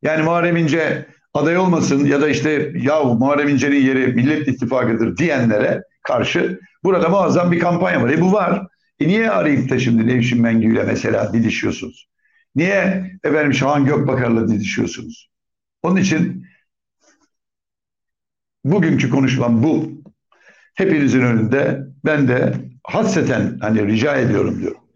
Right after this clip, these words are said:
Çünkü burada Muharrem İnce bir siyasi kimlik gösterme, bir siyasi varlık, "Ben de varım, benim peşime takılın" da değil. Şartlar öyle, öyle oldu, şimdi bunu deneyim. Deneme kardeşim.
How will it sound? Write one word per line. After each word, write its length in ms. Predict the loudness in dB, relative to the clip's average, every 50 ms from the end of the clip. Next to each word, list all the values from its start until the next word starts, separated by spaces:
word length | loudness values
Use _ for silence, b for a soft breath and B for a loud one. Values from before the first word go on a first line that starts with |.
| B B B B B B
Çünkü 360 | -6 -4 -2 -2 -2 -2 -4 B B B B B _ -2
burada 320 | 0 2 2 2 0 0 -2 -6 -10 -14 -18 _ _ _ _ _ _ _ _ _ _ _ _ _ _ -4
Muharrem 340 | -2 0 0 0 0 0 0
İnce 260 | 0 0 0 0 2
bir 100 | 0 0
siyasi 760 | 0 -2 -2 0 0 2 0 0 -2 -2 -2 -2 -2 -2 -4
kimlik 540 | -6 -4 -2 0 0 2 0 0 0 -2 -2
gösterme, 760 | -2 0 0 -2 -2 -2 -2 0 0 0 0 0 -2 -4 B B B B B B -2
bir 160 | 0 0 0 0
siyasi 520 | 0 0 0 0 0 0 0 0 0 0
varlık, 380 | 2 2 2 2 0 0 0 -2
"Ben 240 | -2 0 0 0
de 100 | 2 2
varım, 380 | 2 2 2 2 0 0 -2 -2
benim 240 | -2 0 0 0 0
peşime 320 | 0 0 0 0 0 0
takılın" 480 | 0 0 0 0 0 2 2 2 2 0
da 200 | 0 0 0 0
değil. 480 | 0 2 2 2 2 0 -2 -4 -12 -18 _ B B B B B B B B
Şartlar 800 | B -6 -2 -2 0 0 0 0 0 0 0 0 -2 -4 -6 -6 -2 0
öyle, 300 | 2 4 4 2 2 0
öyle 400 | 0 2 2 2 2 2 2 2
oldu, 340 | 2 2 2 2 2 2
şimdi 380 | 2 2 2 2 2 2 2 2
bunu 200 | 2 2 2 2
deneyim. 360 | 0 0 -2 -4 -6 -10 -16 _ -4 0
Deneme 380 | 0 0 2 0 0 0 -2
kardeşim. 480 | -2 -4 -4 -6 -10 -16 -20 -20 -20